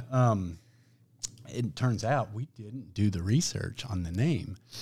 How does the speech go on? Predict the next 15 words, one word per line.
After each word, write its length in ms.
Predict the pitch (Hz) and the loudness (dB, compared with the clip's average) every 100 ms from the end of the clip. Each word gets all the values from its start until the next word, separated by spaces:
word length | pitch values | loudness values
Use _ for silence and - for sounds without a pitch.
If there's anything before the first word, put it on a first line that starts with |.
| - - - _ _ | -14 -18 -20 _ _
Just 280 | - 139 - | -4 -2 -4
a 60 | |
few 240 | - - 120 | -8 -8 -8
years 380 | 98 98 95 - | -4 -2 -2 -6
prior 480 | - 98 101 87 | -4 -2 0 -2
in 120 | 87 87 | -6 -4
Kansas 280 | 104 90 - | -2 -2 -2
City, 180 | 107 | 0
there 120 | 92 90 | -2 -4
was 120 | - | -8
a 40 | |
company 480 | - 131 - - 117 | -4 -2 -2 -8 -14
called 260 | - 98 95 | -10 -8 -6
Rock 320 | 95 98 95 | -2 -2 -2
Tops. 680 | - 98 92 - - - - | -2 0 0 -4 -8 -8 -16